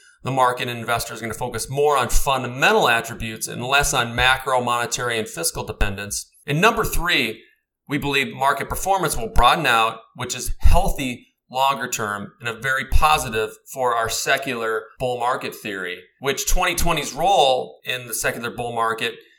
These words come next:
was never more omnipresent than on March twenty-third, twenty twenty, which we're calling the crescendo that ignited the secular bull market.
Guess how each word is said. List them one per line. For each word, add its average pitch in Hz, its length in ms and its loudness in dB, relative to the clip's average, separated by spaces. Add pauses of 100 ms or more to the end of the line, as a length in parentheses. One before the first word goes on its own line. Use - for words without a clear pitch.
(140)
was 131 220 -6
never 170 240 -2
more 143 220 4
omnipresent 123 880 0
than 123 300 -2 (100)
on 123 200 -2
March 139 320 0
twenty-third, 131 600 -2
twenty 120 260 0
twenty, 175 440 4
which 117 240 -6
we're 135 100 -2
calling 127 380 -4
the 113 80 -6
crescendo 131 720 -2
that 113 160 -6
ignited 120 520 0
the 110 80 -8
secular 110 520 -4
bull 104 400 -4
market. 104 480 -4